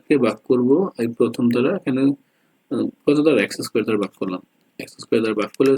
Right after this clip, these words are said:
থাকতেছে থ্রি, তাই থ্রি লিখলাম, থ্রি দ্বারা একবার এটাকে একবার গুণন, এটাকে একবার গুণন। তো গুণন করার পর যে মানটা হয় থ্রি এক্স স্কয়ার প্লাস ফিফটিন, আশা করি তোমরা এটা বুঝতে পেরেছো। এই, এইভাবে মানটা লিখার পর আমরা কাটাকাটি করলে মানটা জিরো হয়ে যায় এবং finally আমার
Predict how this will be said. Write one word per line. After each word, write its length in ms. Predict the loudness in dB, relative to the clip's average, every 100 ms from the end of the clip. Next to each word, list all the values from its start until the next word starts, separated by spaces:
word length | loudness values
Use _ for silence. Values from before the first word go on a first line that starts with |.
| -2
থাকতেছে 320 | -4 -4 -4 -12
থ্রি, 140 | -10 -10 -2
তাই 120 | -2 -2
থ্রি 120 | 0 0 0
লিখলাম, 280 | -2 -2 -4 -2
থ্রি 120 | 0 2
দ্বারা 160 | 2 2
একবার 160 | 2 0
এটাকে 180 | 0 -2
একবার 160 | 0 2 4
গুণন, 220 | 2 2 -6 _ _ _ -6
এটাকে 220 | -4 0 0
একবার 180 | 0 -2
গুণন। 200 | -4 -6 -8 _ _ _
তো 80 | 0 2
গুণন 160 | 4 4
করার 180 | 4 4 4
পর 100 | 2 4
যে 60 | 2
মানটা 180 | 2 2
হয় 100 | 0 0 _ -4
থ্রি 140 | 2 2
এক্স 120 | 2 -4
স্কয়ার 240 | 0 2 2
প্লাস 180 | 0 -2 0
ফিফটিন, 340 | -4 -2 -2 -2 -6 _ -18 -18 -14 -4
আশা 100 | 2
করি 80 | 4
তোমরা 120 | 4
এটা 80 | 4
বুঝতে 180 | 2 2 2
পেরেছো। 280 | 2 0 -2 -2 _ _ _ -2
এই, 160 | 0 0 -2 _
এইভাবে 200 | 2 4 4
মানটা 160 | 4 4 4
লিখার 200 | 2 2
পর 60 | 2
আমরা 120 | 4 2 2
কাটাকাটি 380 | 2 2 0 0
করলে 160 | 2 2
মানটা 180 | 2 0 0
জিরো 160 | 0 2
হয়ে 140 | 0 2
যায় 140 | 0 0 -4
এবং 160 | -6 -6 -8
finally 320 | -6 -2 -2
আমার 120 | -2